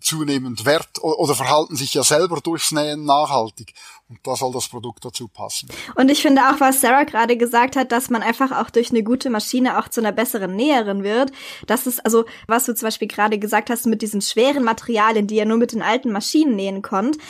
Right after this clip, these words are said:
Speaker 2: äh, konntet. Ich kenne das von meiner Oma zum Beispiel. Sie hat auch so eine neue Maschine, wie ich auch damals hatte, die jetzt nicht mehr funktioniert. Deswegen <laughs> habe ich jetzt meine Bernina.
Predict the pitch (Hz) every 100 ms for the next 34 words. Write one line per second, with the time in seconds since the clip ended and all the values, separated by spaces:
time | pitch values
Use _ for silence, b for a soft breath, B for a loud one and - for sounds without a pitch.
0 | B B - 226 220 226 247 294 220 -
1 | 285 294 277 214 208 202 262 262 277 277
2 | 269 226 220 262 247 240 196 208 269 262
3 | - 294 339 233 - - - - 214 208
4 | 196 - 254 339 311 214 208 214 208 185
5 | - - - 185 302 220 - 214 - -
6 | 220 - - 190 185 185 202 269